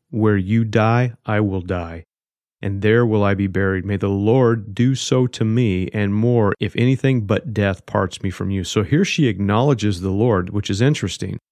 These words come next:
This is a Gentile from the land of Moab, but the Moabites,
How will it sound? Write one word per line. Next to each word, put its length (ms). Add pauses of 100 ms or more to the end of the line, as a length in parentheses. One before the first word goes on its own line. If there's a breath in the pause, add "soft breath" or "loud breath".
(120)
This 120
is 60
a 80
Gentile 680 (120)
from 140
the 60
land 200
of 80
Moab, 580 (200)
but 160
the 60
Moabites, 880